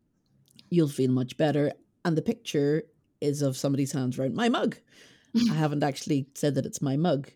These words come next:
Speaker 1: in the
Speaker 2: <clears throat>
Speaker 1: content. Is that what we're saying here?
Speaker 2: Yeah, you can be saying that. But yeah, it's, it's that problem. So if you're taking, say, a hiker and they hike six hours to the top of a mountain and their tea's cold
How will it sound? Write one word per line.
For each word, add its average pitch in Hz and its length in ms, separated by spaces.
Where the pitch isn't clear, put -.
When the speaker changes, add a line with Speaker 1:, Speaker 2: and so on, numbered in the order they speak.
Speaker 1:
in 139 140
the 135 80
Speaker 2:
<clears throat> 233 100
Speaker 1:
content. 147 260
Is 143 120
that 175 160
what 156 120
we're 175 80
saying 143 280
here? 131 260
Speaker 2:
Yeah, 330 480
you - 140
can 311 160
be 285 80
saying 226 340
that. 208 260
But - 100
yeah, 294 160
it's, 269 280
it's - 180
that - 180
problem. 214 440
So 226 100
if 277 100
you're 311 120
taking, 254 580
say, 214 320
a 208 80
hiker 196 640
and 226 360
they 240 140
hike 294 280
six - 280
hours 208 320
to 247 60
the - 60
top 285 120
of 269 80
a - 20
mountain 208 280
and 208 120
their 208 100
tea's 208 340
cold - 520